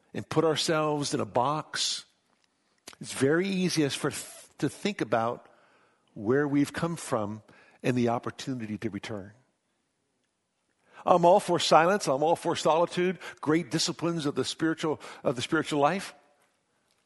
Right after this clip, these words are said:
But if you isolate yourself from your church and do not serve your fellow man, it's very easy for you to think about things the way they used to be.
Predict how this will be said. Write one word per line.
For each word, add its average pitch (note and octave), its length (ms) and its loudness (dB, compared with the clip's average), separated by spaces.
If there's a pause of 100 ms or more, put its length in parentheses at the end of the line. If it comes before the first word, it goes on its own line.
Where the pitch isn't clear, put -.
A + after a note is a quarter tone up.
(220)
But E3+ 180 4
if E3+ 200 -4
you F#3 100 -2
isolate F#3 480 2
yourself D3+ 560 -2
from E3 240 0
your C3 100 0
church - 720 -6 (1120)
and - 100 -6
do F3+ 100 4
not F#3+ 120 2
serve F#3+ 460 2
your D#3 80 2
fellow F#3 280 4
man, F#3 460 0 (1120)
it's - 220 2
very G3 400 4
easy F#3 460 0
for - 140 -4
you D#3 100 0
to C#3+ 80 0
think F3+ 240 -4
about D3+ 260 -2
things D#3 580 -4 (280)
the D3 80 -4
way D3 100 2
they C3 120 -2
used F3+ 220 -2
to G2 60 -8
be. - 200 -16